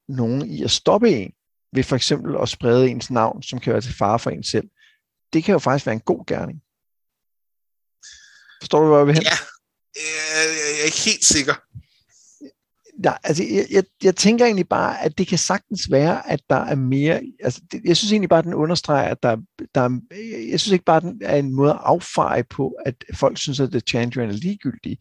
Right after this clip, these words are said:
Speaker 1: Det kan selvfølgelig være, at den bare betyder, at de har fået, øh, fået folk til at tro, at de er ligegyldige,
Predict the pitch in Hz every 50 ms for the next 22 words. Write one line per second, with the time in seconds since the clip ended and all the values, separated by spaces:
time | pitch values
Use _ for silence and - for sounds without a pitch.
0 | - - - - - _ - 151 - 170 151 170 180 202 202 175 170 165 170 180
1 | 165 143 - 147 143 151 156 175 - - 175 160 - - - - 135 - _ -
2 | 123 117 123 110 110 - - 139 127 117 113 110 117 - - - - - - _
3 | _ _ _ _ - - - - - - - 131 117 - - 120 110 - - -
4 | 117 - - - - - 247 262 285 311 320 - 139 - - 127 123 117 107 113
5 | 110 - - 117 - - - 113 113 127